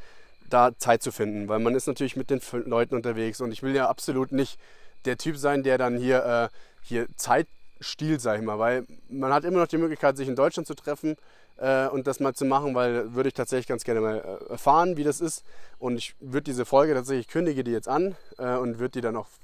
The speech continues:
hoffentlich im Nachhinein nochmal nachholen. Ähm, auch, dann kann ich auch nochmal so aus dieser Rückkehraktion oder meine, aus meiner Rückkehrerfahrung habe ich ja nochmal eine andere Sicht auf die Dinge, weil dann habe ich ja die Sachen, an die ich mich hier gewöhnt habe, die mir vielleicht gar nicht so aktiv auffallen,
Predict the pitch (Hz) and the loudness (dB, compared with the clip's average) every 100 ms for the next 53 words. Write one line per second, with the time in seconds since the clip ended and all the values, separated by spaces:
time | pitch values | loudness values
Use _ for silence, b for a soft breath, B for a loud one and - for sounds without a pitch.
0 | - 117 139 160 143 127 123 160 165 147 | -8 -2 -2 -2 -4 0 2 2 2 -2
1 | 127 113 117 160 - 175 185 190 b b | -2 -2 0 -2 -2 -4 -4 -6 b b
2 | b b b - 123 127 120 127 139 - | b b b -4 2 4 2 2 0 0
3 | - - 104 127 123 147 143 139 135 127 | -10 -14 -6 -4 0 2 2 0 0 0
4 | 131 117 120 117 120 - - 170 160 139 | -2 -2 -4 -4 -4 -10 -2 2 2 2
5 | - 156 156 156 127 123 117 113 110 120 | -2 0 0 2 4 4 2 0 0 0
6 | 117 117 180 - 160 151 - 147 147 139 | 0 2 0 0 2 2 4 4 4 2
7 | 127 127 151 165 131 127 131 123 120 117 | 0 2 2 2 2 2 2 0 -2 -6
8 | 113 110 117 127 b b b b 120 123 | -8 -4 -2 -2 b b b b 0 2
9 | 135 131 131 123 135 147 - 135 120 127 | 0 0 -4 -6 0 0 2 0 -2 -6
10 | 123 - 156 180 139 131 139 139 131 135 | -6 -6 -2 0 2 2 2 4 2 2
11 | 151 b b b b 123 135 - 143 - | -2 b b b b 0 0 4 2 4
12 | 143 156 135 135 - - 185 - - 123 | 0 0 0 -2 -4 -6 -8 -2 -2 -2
13 | - 123 135 160 | 0 0 0 -4